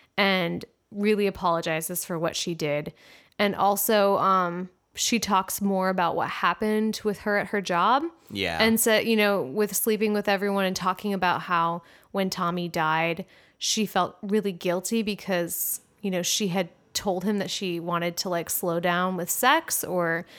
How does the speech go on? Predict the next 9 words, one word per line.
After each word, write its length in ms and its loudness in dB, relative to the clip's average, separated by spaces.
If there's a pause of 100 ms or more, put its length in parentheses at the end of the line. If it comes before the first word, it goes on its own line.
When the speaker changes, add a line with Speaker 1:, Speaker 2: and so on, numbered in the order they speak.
(220)
Speaker 1:
because 280 0
they 80 2
Speaker 2:
Yeah. 100 0
Speaker 1:
weren't 200 2
having 340 4
as 100 2
much 260 2
sex. 580 0 (440)
And 500 2